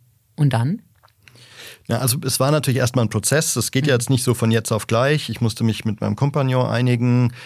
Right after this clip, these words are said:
Speaker 2: Wir mussten eine Lösung finden, die für
Speaker 1: Mhm.
Speaker 2: alle irgendwie funktioniert hat. Und ich glaub, das ist uns aber ganz gut gelungen. Da hat, kam auch wieder viel Positives zusammen, dass wir vorher schon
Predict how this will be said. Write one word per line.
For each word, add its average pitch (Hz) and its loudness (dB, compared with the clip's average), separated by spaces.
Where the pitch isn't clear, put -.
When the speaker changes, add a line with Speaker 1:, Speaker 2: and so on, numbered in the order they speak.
Speaker 2:
Wir 110 0
mussten 117 2
eine 117 4
Lösung 123 2
finden, 123 0
die 117 0
für 135 0
Speaker 1:
Mhm. 123 0
Speaker 2:
alle 123 2
irgendwie 113 2
funktioniert 113 2
hat. 147 0
Und 107 -2
ich 101 -4
glaub, 113 -2
das 120 0
ist 101 -6
uns 113 0
aber 113 2
ganz 107 -4
gut - -8
gelungen. 139 2
Da 117 2
hat, - -6
kam 110 -4
auch 135 0
wieder 151 0
viel 131 -2
Positives 127 -4
zusammen, 117 0
dass 104 -2
wir 107 0
vorher 127 2
schon 120 2